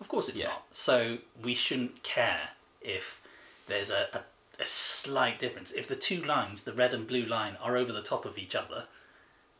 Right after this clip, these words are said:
Speaker 2: When it's so marginal.
Speaker 1: Yeah, why is
Speaker 2: Especially
Speaker 1: that?
Speaker 2: after, it's even more frustrating when it's after, well, any goal, but especially if the goal is something like a, a piece of magic or something beautiful, and then that goal's chalked off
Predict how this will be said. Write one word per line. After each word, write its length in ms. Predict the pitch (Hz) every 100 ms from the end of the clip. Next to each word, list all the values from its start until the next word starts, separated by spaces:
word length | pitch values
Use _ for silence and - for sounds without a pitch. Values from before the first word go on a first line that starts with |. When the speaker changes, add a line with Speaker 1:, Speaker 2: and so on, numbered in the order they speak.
| -
Speaker 2:
When 120 | 117
it's 100 | -
so 320 | - 127 117
marginal. 640 | 110 107 107 98 92 82 - 180
Speaker 1:
Yeah, 240 | 170 -
why 60 | -
is 60 |
Speaker 2:
Especially 340 | - 202 - 156
Speaker 1:
that? 100 | 151
Speaker 2:
after, 200 | - -
it's 160 | - 120
even 320 | 165 143 127
more 180 | 127 117
frustrating 640 | 101 - 117 107 - 90
when 120 | 87
it's 140 | 82
after, 640 | 110 104 - 104 101 95 95 -
well, 220 | 131 101 107
any 200 | 131 101
goal, 240 | 92 85 90
but 60 |
especially 340 | - 147 139 107
if 100 | -
the 100 | -
goal 200 | 113 104
is 60 | 92
something 420 | - - 101 95
like 160 | 87 98
a, 140 | 92 - - - 95
a 60 |
piece 240 | - 110 92
of 80 | 98
magic 480 | 101 95 87 -
or 80 | 90
something 260 | 87 87 98
beautiful, 480 | 104 101 95 90 71 - - -
and 160 | 107 104
then 180 | 98 98
that 140 | 92
goal's 280 | - 107 101
chalked 340 | - 107 - 110
off 280 | 92 -